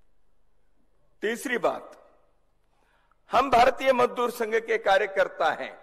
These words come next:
करोड़ों की संख्या में हैं। हमें एक पुनः संकल्प करना चाहिए। हम जिस कारण से भारतीय मजदूर संघ के कार्यकर्ता बने हैं,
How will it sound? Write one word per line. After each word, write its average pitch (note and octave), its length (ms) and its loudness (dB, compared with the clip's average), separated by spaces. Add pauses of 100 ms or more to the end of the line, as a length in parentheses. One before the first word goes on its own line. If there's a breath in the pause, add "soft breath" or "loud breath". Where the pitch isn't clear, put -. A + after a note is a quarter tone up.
(720)
करोड़ों G#3 360 2
की F3+ 140 -8
संख्या E3 480 -4
में C3+ 140 -8
हैं। G2+ 260 -16 (3000)
हमें B3 240 2
एक C#4 320 4 (1900)
पुनः C#4 200 4
संकल्प A3+ 640 -2
करना F3+ 380 0
चाहिए। A#2+ 540 -6 (2750)
हम C4+ 220 2
जिस B3 340 -6
कारण B3+ 420 0
से C4+ 160 2
भारतीय A#3+ 480 0
मजदूर A3 400 -8
संघ G3+ 240 -12
के G3+ 200 -8
कार्यकर्ता F#3+ 680 -2
बने E3+ 260 -4
हैं, D#3+ 260 -8